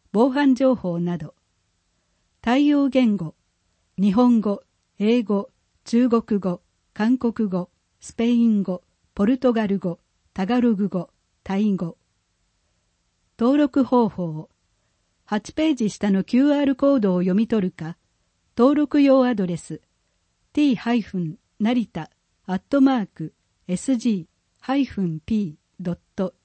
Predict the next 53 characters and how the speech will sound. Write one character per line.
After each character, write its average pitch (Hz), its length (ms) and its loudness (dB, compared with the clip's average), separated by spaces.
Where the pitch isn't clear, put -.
ジ 202 100 -4
ェ 233 100 0
ー 240 60 -8
ピ 190 340 -6
ー 185 40 -4
に 190 160 -6
空 240 260 -2
メ 294 180 4
ー 285 40 0
ル 220 140 0
を 180 60 -2
送 202 240 -2
信 196 240 -4
し - 80 -16
て 185 180 -6
登 180 180 -2
録 170 200 -8
す - 180 -14
る。 160 140 -14
放 285 220 2
送 294 240 0
内 285 240 4
容 190 240 0
は、 170 180 -8
防 254 160 2
災 285 260 0
行 226 140 2
政 269 280 2
無 262 80 2
線 185 260 -4
テ 196 140 -4
レ 247 80 0
フ 262 120 0
ォ - 40 4
ン 254 40 2
サ 247 220 -4
ー 202 60 -2
ビ 180 100 -8
ス、 - 260 -12
フ 208 140 -2
リ 262 180 2
ー - 20 -4
ダ 240 120 -2
イ 214 120 -2
ヤ 175 120 -4
ル 160 200 -12
零 269 300 0
一 285 280 -4
二 208 300 2
零 185 320 -4
三 254 300 -2
八 254 320 -4
の 160 260 -4